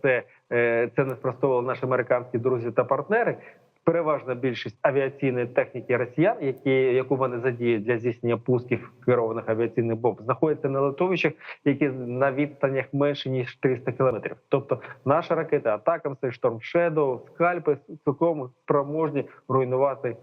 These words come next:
вороже, е, литовище і авіаційну техніку, яка там знаходиться. Але і досі ми таких дозволів не маємо. І чи отримуємо відповідні дозволи, я маю цілком обґрунтовані сумніви щодо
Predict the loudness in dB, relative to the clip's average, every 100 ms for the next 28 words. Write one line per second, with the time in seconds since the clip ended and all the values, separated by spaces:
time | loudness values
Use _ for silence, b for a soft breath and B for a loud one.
0 | _ 0 0 0 0 2 4 4 2 0
1 | 0 0 0 0 0 0 0 -2 0 2
2 | 2 2 -2 -2 -2 0 -2 0 0 0
3 | 2 0 2 -2 -4 -4 -2 0 0 0
4 | -4 -6 b b b 2 2 0 0 -2
5 | -2 -2 -2 -2 -2 0 2 0 0 -2
6 | 0 0 2 2 -2 -2 -2 0 0 0
7 | -2 0 -4 -2 -2 0 0 0 0 0
8 | 0 0 -2 B B 0 0 2 0 0
9 | -2 -2 0 -2 -4 -4 -2 -2 -4 -4
10 | -4 -2 -2 2 0